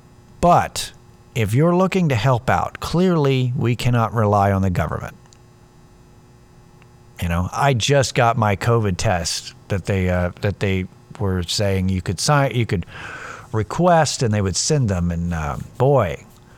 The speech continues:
thank God they got here two months, uh, after I needed it, right? Yay! So you, so since we can't rely on the government, you have to rely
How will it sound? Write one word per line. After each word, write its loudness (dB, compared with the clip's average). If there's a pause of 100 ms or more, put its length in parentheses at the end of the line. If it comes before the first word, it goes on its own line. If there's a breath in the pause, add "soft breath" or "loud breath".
(280 loud breath)
thank -2
God 4
they 2
got 4
here 2
two 0
months, 2
uh, 2
after 2
I 4
needed 2
it, 2
right? 2 (480 loud breath)
Yay! 0 (840 loud breath)
So 4 (1500)
you, 4 (400)
so -2
since 0
we 2
can't 0
rely 2
on 2
the 2
government, -6 (2250 loud breath)
you 2
have 2
to 0
rely 2